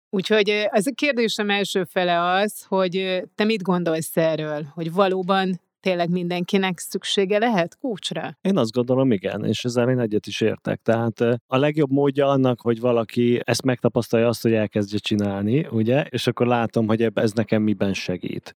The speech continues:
Speaker 2: És persze odáig meg vezet egy út, hogy hogyan kérek segítséget, hogy egyáltalán tudok-e segítséget
Speaker 1: Vagy
Speaker 2: kérni.
Speaker 1: hogy egyáltalán honnan tudja, hogy mi az, amiért
Speaker 2: Aha.
Speaker 1: neki segítségre van
Speaker 2: Igen.
Speaker 1: szüksége.
Speaker 2: Hogy milyen segítségre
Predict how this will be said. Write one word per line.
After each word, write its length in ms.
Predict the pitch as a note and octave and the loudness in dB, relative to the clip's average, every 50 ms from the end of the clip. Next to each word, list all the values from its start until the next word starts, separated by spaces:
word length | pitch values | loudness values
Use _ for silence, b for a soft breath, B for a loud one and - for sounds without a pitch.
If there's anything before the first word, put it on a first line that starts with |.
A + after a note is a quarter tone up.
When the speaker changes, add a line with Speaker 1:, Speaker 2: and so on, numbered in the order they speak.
| _ _ | _ _
Speaker 2:
És 160 | - B2+ - | -8 -4 -2
persze 280 | - C3+ C3 - - | 0 0 0 0 0
odáig 380 | C3 C3 B2+ C3 B2+ B2+ C3 B2 | 0 0 2 2 2 2 2 2
meg 260 | B2+ B2 B2 A#2+ B2 | 2 0 0 -2 -2
vezet 340 | - B2+ B2 A2+ A2+ - - | -2 -2 -2 0 0 0 0
egy 180 | A2 A2 G#2 A2+ | 0 0 2 2
út, 220 | A2+ A#2+ B2+ - | 2 2 2 2
hogy 220 | - A2+ A2+ G#2+ | 2 0 0 0
hogyan 320 | G#2 G2 A#2 A2 G#2+ G#2 G#2 | -2 0 2 4 4 4 2
kérek 300 | - A2 G#2+ G2+ G2 - | 0 0 0 0 0 -2
segítséget, 680 | - - G#2 G2 G#2 - - - G#2 G#2 A#2+ A#2+ A2+ | 0 0 0 0 -2 -6 -4 -2 0 0 2 0 0
hogy 100 | - A2 | 2 2
egyáltalán 420 | A2+ G#2+ G#2 G#2+ G2 - - G#2 G2 | 2 2 2 0 0 0 -2 -2 -2
tudok-e 320 | - G#2 G2+ F#2+ - G2+ | -2 -2 -2 -2 0 -2
segítséget 640 | - - - G#2 G#2 G#2 - - - A2 G#2+ G#2 E3+ | -2 0 -2 -2 -2 -4 -6 -4 0 0 0 2 2
Speaker 1:
Vagy 140 | G3 G#3+ A3 | 2 0 2
Speaker 2:
kérni. 160 | G#2+ - A#3 | 2 2 2
Speaker 1:
hogy 120 | - D3 | 2 2
egyáltalán 640 | C4 A3+ G#3+ G3+ F#3+ A#3 A3+ A#3+ - B3 A#3+ A#3+ A#3+ G#3+ | 2 0 0 2 2 2 0 0 0 0 0 2 2 2
honnan 360 | G#3+ G#3+ G#3 G#3 A3 A3 A3 | 4 2 2 2 2 0 0
tudja, 260 | - A#3+ G#3+ A3+ A#3 | 0 -2 0 0 0
hogy 120 | A#3 A#3+ | 0 2
mi 180 | A#3+ B3+ C#4 C#4 | 2 2 2 2
az, 220 | A3+ F3 E3 D#3 | 2 0 0 -2
amiért 400 | E3+ E3 F3 F3 F3 F3 F3+ - | -4 -6 -4 -4 -4 -6 -6 -4
Speaker 2:
Aha. 200 | - A2+ A#2 - - | -2 -2 -2 -2 -2
Speaker 1:
neki 240 | G3 F#3 E3+ - G3 | -2 -2 0 0 0
segítségre 640 | - - F#3 E3 F3 F3 - - F#3+ F3+ F3 F3 | 0 0 0 -2 -2 -4 -4 -2 0 0 0 0
van 140 | F3 F#3 F3 | -2 -2 -4
Speaker 2:
Igen. 120 | E3 - - | -4 -4 -6
Speaker 1:
szüksége. 600 | E3 E3 - - - - F3+ E3+ D#3+ D3+ - - | -8 -6 -4 -4 -2 -2 -2 -2 -2 0 0 2
Speaker 2:
Hogy 80 | B2+ | 2
milyen 260 | C3+ C#3 C3 A2 G#2 | 2 2 2 0 0
segítségre 800 | G#2 - - G2+ G2 G#2 A2 - - - G#2 G#2 G2 G#2 A2 G#2 | -4 -6 -8 -8 -8 -10 -12 -10 -6 -4 -2 -2 0 -2 -2 -4